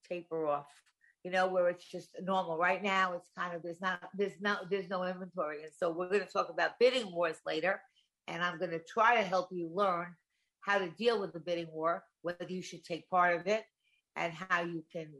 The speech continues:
try to have the winning bid, because there's a lot of that going on, because we have a buyer's market when there's more buyers than there is supply, and a seller's market is when there's more houses than there are buyers.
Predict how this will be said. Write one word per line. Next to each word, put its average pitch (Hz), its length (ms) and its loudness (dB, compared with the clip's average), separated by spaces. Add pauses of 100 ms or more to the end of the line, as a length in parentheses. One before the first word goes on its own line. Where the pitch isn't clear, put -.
(120)
try 170 180 0
to - 120 -4
have 160 220 -6
the 151 80 -6
winning 147 400 -10
bid, 175 240 0 (480)
because 165 400 -4
there's 170 300 -2 (120)
a 160 60 -4
lot 165 300 4
of 175 80 -2
that 156 260 -4
going 143 280 -6
on, 151 200 0
because 160 500 -6 (920)
we 208 160 2
have 214 320 0
a 165 160 -8
buyer's 214 540 6
market 185 500 -6
when 185 120 -10
there's 180 240 -12
more 180 220 -2
buyers 180 640 2 (560)
than 180 120 -6
there 175 140 -8
is 175 200 -8
supply, 160 540 0 (1120)
and 170 220 -4
a 165 40 -12
seller's 220 380 0
market 196 280 -2
is 170 120 -8
when 180 120 -10
there's 170 160 -8
more 185 100 -2
houses 175 920 -4
than 175 100 -6
there 165 120 -6
are 156 160 0
buyers. 196 260 4